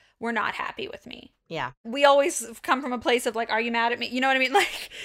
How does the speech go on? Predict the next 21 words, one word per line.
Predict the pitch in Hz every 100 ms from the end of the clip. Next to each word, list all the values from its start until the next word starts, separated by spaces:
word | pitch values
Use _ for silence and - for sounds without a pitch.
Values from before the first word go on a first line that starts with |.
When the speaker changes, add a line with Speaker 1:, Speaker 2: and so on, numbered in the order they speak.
| 339
Speaker 1:
so | - 277
if, | 269 262
like, | 269 226
to | -
know | 262 240 240 254 277
definitively | 226 226 262 - 233 233 233 233 254 262
that | 247 233 - _
people | - 240 233 233
are, | 240 240
like, | 233 214 208 - _ _ _ _ _ _
feel | 262 262
that | 247 233
you | 220 226
might | 226 226
be | 254
selfish | 247 - 294 320 - 247 220 214 - -
or | 233
feel | 233 - 233 233
that | 233 233 233
you | 226 233
have | 233